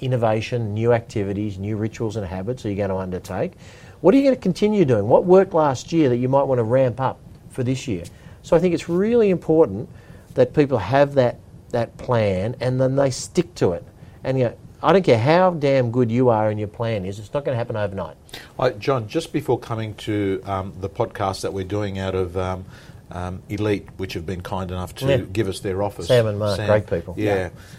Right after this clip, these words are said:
Speaker 2: Um, I had a, a, a coaching, uh, meeting with, uh, with a client, and it was that I, um, it was their first day back at work, and I said, "So what's your plan?" And they opened up their folder,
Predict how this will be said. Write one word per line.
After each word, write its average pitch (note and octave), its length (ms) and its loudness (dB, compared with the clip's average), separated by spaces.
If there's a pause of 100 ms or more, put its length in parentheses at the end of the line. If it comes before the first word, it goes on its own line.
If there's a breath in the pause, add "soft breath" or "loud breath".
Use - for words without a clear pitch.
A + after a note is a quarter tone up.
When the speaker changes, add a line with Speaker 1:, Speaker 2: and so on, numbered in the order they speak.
(280 loud breath)
Speaker 2:
Um, G2+ 200 -8 (340)
I A#2 140 4
had C#3+ 100 2
a, A2 320 4 (340)
a, F#2+ 40 -8
a F#2 40 -8
coaching, G2 720 -6
uh, F2+ 320 -8
meeting F#2+ 400 -4
with, F2+ 280 -4
uh, F2 160 -4 (160)
with F2+ 140 -10
a F#2 40 -8
client, G#2 540 -6
and G2 180 -6
it F2+ 80 -8
was F#2+ 240 -6
that G#2+ 300 -4
I, F#2 320 -6
um, F2 320 -10 (280)
it F2+ 160 -10
was G2 200 -8 (160)
their F#2 140 -6
first G#2+ 300 -2
day F#2+ 140 -6
back F#2+ 220 -8
at - 100 -6
work, D#3 320 -6
and G2+ 100 -8
I G2+ 60 -6
said, G2+ 300 -8 (360 loud breath)
"So G2 340 -2
what's G2 300 -8
your G2+ 140 -4
plan?" G#2 500 -10 (420 loud breath)
And G2 360 -4 (460)
they F#2 260 -2
opened B2 340 0
up A#2 180 -2
their G2+ 120 -2
folder, G#2 560 -4